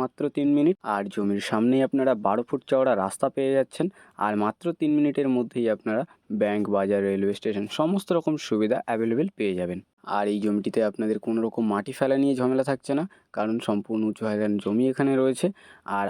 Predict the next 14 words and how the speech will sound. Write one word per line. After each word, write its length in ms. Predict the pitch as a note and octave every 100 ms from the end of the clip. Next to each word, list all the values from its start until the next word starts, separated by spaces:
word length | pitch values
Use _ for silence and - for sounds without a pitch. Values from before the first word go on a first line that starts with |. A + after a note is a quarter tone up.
| -
আপনারা 400 | G2 - B2 C3+ G#2
এখানে 220 | G#2+ B2 C#3 G#2
নিজের 220 | G2 G2
মনের 300 | F#2+ G2+ A#2 A#2+
মতো 160 | - D#3 -
সুন্দর 360 | - C3 C#3 D3+
একটি 140 | C#3+ D3
বাড়ি 260 | G#2 G2 A2
বানিয়ে 200 | A2+ A#2 G#2+
এখানে 160 | C3+ G#2+
বসবাস 320 | F#2 - A#2+ -
করতে 280 | A#2+ - B2
পারবেন। 240 | B2 C3+ G3+ - - -
আশেপাশে 400 | G#2+ G#2 G#2 G2+